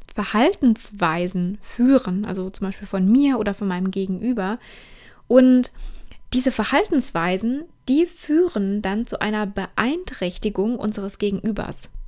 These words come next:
oder zum Beispiel auch von uns, ja, wenn unser Gegenüber agiert. Das heißt, so sobald eine Partei in dieser Differenz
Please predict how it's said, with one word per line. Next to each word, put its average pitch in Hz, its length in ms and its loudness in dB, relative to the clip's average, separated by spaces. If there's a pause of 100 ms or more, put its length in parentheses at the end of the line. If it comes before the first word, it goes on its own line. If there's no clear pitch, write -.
oder 240 220 4
zum 214 100 0
Beispiel 202 320 0
auch 190 460 -4
von 196 200 0
uns, 262 460 2
ja, 190 260 -2
wenn 202 280 4
unser 202 420 0
Gegenüber 202 560 4
agiert. 180 420 -4 (440)
Das 220 180 0
heißt, 254 420 -2
so 220 260 -2 (380)
sobald 233 600 2 (100)
eine 302 360 0
Partei 240 560 -2
in 262 340 0
dieser 233 440 0
Differenz 202 920 -2